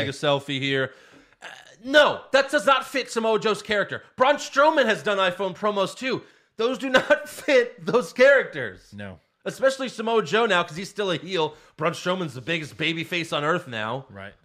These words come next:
Speaker 1: But still, it's very stupid.
Speaker 2: <clears throat> Yep.
Speaker 1: So next up, we have Nakamura versus Styles.
Speaker 2: Yeah.
Speaker 1: And they made it a, Tom Phillips went, "Oh my God, the first time on SmackDown Live, Nakamura versus Styles."
Speaker 2: Fuck you, Tom
Speaker 1: Yeah, you're,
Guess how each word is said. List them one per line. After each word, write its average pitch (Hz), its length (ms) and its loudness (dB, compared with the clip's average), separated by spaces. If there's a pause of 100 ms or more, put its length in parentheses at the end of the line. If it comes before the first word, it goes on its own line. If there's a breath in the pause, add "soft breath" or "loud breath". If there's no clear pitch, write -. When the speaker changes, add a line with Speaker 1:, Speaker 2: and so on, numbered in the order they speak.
Speaker 1:
But 147 260 -2
still, 107 440 -8 (160)
it's - 80 -20
very 123 200 -10
stupid. - 540 -16
Speaker 2:
<clears throat> 147 260 -12
Yep. 120 160 -14 (500 soft breath)
Speaker 1:
So 160 120 -6
next 220 240 0
up, 226 120 2
we 196 100 -2
have 196 160 4
Nakamura 190 600 0
versus 180 380 -4
Styles. 139 760 0 (300 soft breath)
Speaker 2:
Yeah. 95 160 -14
Speaker 1:
And 180 100 -6
they 185 60 0
made 190 240 0
it 202 100 -4
a, 180 120 -2 (200)
Tom 226 300 -4
Phillips 190 580 -2
went, 139 260 -4 (260 soft breath)
"Oh 170 180 2
my 175 220 2
God, 165 320 2
the 156 100 0
first 185 500 -2
time 160 600 0 (560 soft breath)
on 156 160 4
SmackDown 160 760 0
Live, 120 420 0
Nakamura 135 680 -2
versus 123 380 -10
Styles." 95 480 -6
Speaker 2:
Fuck - 420 0
you, 123 220 -4
Tom 95 360 -12
Speaker 1:
Yeah, 104 160 -6
you're, 98 120 -6